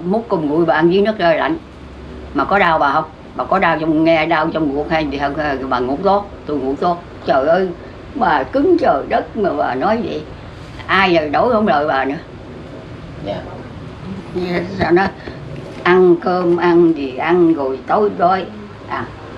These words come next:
Speaker 2: Thì, à,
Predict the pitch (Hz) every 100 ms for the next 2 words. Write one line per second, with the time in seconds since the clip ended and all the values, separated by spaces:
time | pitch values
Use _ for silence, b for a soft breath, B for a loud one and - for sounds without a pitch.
0 | - - - - - - - - - -
1 | - - - - - - - - - -
2 | - - - 165 202 - - 123 131 135
3 | 131 135 139 139